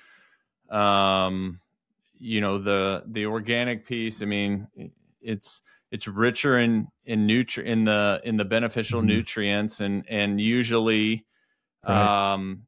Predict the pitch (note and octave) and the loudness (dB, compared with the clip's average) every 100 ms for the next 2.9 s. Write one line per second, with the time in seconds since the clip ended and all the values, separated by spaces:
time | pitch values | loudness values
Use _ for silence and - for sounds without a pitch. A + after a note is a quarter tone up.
0 | - A2 G#2+ G#2 - A2+ A2 G#2+ G2 F#2+ | -12 -2 -2 -2 -4 0 2 2 0 -4
1 | - G2+ - A#2+ G#2+ G#2+ - - - _ | -10 -10 -6 0 0 -2 -10 -20 -20 _
2 | - - A#2 - - - A2 - | -12 0 0 0 -10 -10 -10 -10